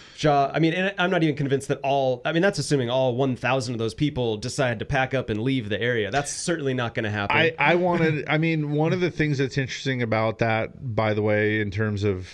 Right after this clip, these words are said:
Speaker 2: Diablo and the number of those high-paying jobs, one of the things that's different about Diablo than Mindbody,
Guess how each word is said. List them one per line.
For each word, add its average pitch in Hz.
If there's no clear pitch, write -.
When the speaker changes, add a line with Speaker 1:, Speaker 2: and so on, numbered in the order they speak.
Speaker 2:
Diablo 104
and 101
the 107
number 110
of 101
those 110
high-paying 107
jobs, 107
one 196
of 302
the 247
things 160
that's 135
different 135
about 113
Diablo 101
than 98
Mindbody, 101